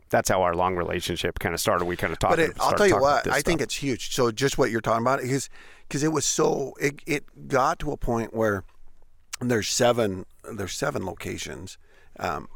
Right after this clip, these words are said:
Speaker 2: four of which are Madison River. The other ones are different companies. And, uh, they were like, "Cody, stop. Like, we, we can't even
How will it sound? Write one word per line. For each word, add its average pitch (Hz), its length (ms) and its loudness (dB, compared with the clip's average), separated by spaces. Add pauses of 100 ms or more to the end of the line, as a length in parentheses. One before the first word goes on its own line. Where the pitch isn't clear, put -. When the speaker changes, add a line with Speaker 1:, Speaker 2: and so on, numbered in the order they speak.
(120)
Speaker 2:
four 120 400 0
of 92 120 -4
which 87 240 -4
are 78 40 -6
Madison 82 400 -4
River. 87 320 -6
The 92 100 -4
other 95 120 -2
ones 92 160 -8
are - 40 -14
different - 280 -10
companies. 90 400 -8 (600)
And, 98 320 0
uh, 65 120 0 (280)
they 120 140 2
were 131 120 0
like, 78 200 -2
"Cody, 110 260 -6
stop. - 520 -2
Like, 80 220 -6
we, 123 280 -8
we 110 160 -2
can't 113 220 -2
even 90 340 -4